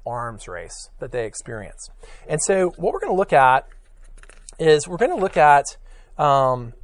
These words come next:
we're gonna look at Galatians chapter two. But the analogy that I would kinda like to give that I think captures the experience of the teenage student is the N C double A tournament in basketball, or any kind of tournament.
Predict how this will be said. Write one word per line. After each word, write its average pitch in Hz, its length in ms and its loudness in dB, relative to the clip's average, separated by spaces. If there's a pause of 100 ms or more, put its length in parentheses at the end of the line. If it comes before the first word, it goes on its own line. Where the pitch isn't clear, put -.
(160)
we're 175 120 -10
gonna 208 100 0
look 233 80 -4
at 160 160 -6
Galatians 151 460 -2
chapter 147 280 0
two. 127 460 -6 (520)
But 202 120 -2
the 214 100 0
analogy 247 480 0
that 196 140 2
I 180 200 6
would 190 160 2
kinda 180 220 -2
like 156 220 0
to 165 100 -10
give 117 500 -6 (320)
that 151 220 -2
I 175 220 2
think 214 560 -8 (280)
captures 170 720 -6
the 156 100 -10
experience 175 520 -8
of - 20 -18
the 156 120 -12
teenage 151 340 -12
student 131 400 -12 (340)
is 156 380 -4
the 156 220 -8
N 160 100 -2
C 175 140 -14
double 151 220 -2
A 127 60 -2
tournament 131 360 -8
in 117 80 -12
basketball, 98 640 -14
or 226 100 -4
any 320 180 0
kind 220 200 2
of 185 60 -2
tournament. 139 320 -6